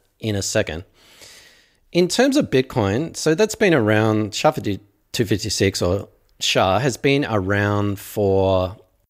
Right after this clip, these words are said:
thirty years, and it stands for S-, Secure Hashing Algorithm. And in Bitcoin, it's used in two ways. One way is in mining. So we mentioned in a previous episode that we have this puzzle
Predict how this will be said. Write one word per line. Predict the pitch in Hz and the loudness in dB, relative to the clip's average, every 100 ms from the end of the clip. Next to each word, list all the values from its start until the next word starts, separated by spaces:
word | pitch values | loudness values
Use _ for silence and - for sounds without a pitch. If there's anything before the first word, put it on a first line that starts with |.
| _ _ _ _ _ | _ _ _ _ _
thirty | - 104 95 | 0 2 4
years, | 85 87 92 131 | 2 2 2 0
and | 104 | 0
it | 98 | -2
stands | - 98 98 | -2 0 -2
for | - | -4
S-, | 82 - - - | -6 -6 -8 -8
Secure | - 104 - 101 95 85 | -6 -6 -2 0 0 -2
Hashing | 107 98 - 95 85 | -2 -2 -2 -4 -4
Algorithm. | 87 101 87 82 104 165 _ - - - - - - | -4 -4 -4 -4 -6 -8 _ -20 -20 -20 -20 -20 -4
And | 156 | -2
in | 170 | 0
Bitcoin, | 269 262 214 139 | 0 0 2 2
it's | 127 - | 2 0
used | 160 180 180 | 0 0 0
in | 151 143 | 0 0
two | - 151 135 | 0 0 2
ways. | 127 98 90 87 - - - | 4 2 0 -4 -8 -10 -4
One | 165 214 214 | 0 0 2
way | 170 131 123 120 - | 2 4 4 2 0
is | 113 107 98 - | 0 0 -2 -8
in | - 117 107 | -4 -2 -2
mining. | 98 101 123 190 247 277 _ _ _ _ _ _ | 0 0 0 0 -2 -4 _ _ _ _ _ _
So | - - 120 | -6 0 2
we | 113 131 | 2 2
mentioned | 135 143 208 - 147 113 | 2 0 0 0 0 0
in | - 107 | -2 -4
a | |
previous | 104 151 175 160 - | -2 0 0 -2 -2
episode | - 135 - 87 87 95 117 | -4 -4 -2 0 0 0 -2
that | - 110 107 113 - - _ | 0 2 2 -2 -8 -10 _
we | 123 117 | -2 0
have | 123 156 160 | 2 0 0
this | 143 - | -2 -2
puzzle | - - 143 147 80 95 - | -6 0 0 2 0 -2 -6